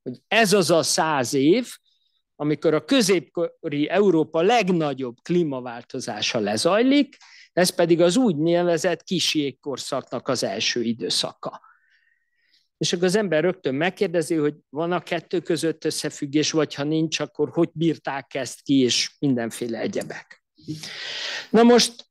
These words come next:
mit szoktunk mondani, hogy mi a magyarázat a háttérben? Hát fejlődünk. Ugye, a korábbi rendszer az még nem volt fejlett, ez a szabad földhasználat,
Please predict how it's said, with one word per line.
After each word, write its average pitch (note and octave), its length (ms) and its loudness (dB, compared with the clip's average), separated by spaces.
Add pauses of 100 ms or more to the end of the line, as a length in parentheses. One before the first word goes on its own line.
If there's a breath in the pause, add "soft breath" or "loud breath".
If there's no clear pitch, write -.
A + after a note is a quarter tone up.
(100)
mit C#4+ 300 6
szoktunk G#3 480 4
mondani, G3 400 2
hogy E3 180 2
mi A3 220 2
a E3+ 340 0
magyarázat D3 840 -2
a C#3+ 60 -2
háttérben? B2 680 -4
Hát D#3 260 0
fejlődünk. C3+ 1200 2
Ugye, E3+ 300 0
a D3 300 -4
korábbi A3 420 2
rendszer F#3 360 0
az D#3+ 120 0
még D#3+ 180 -2
nem D3+ 220 -2
volt C#3 240 -2
fejlett, C#3+ 540 -2
ez C#3 140 -6
a C#3 160 -4 (240)
szabad E3+ 640 2
földhasználat, D3+ 1400 -2